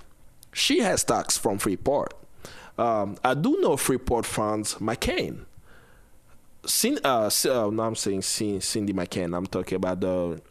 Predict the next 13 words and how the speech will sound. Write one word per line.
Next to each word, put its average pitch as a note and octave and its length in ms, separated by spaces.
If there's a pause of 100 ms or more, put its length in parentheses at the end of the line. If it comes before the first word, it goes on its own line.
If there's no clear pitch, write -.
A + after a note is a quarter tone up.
(100)
John C#3 180
McCain, F2 500
the G2+ 100
senator. - 500 (360)
But A#2+ 200
now, A#2+ 160
when C3 160
you A#2+ 100
think - 260
about C#3 340
John A#2 200
McCain B2+ 520
now, F#2 320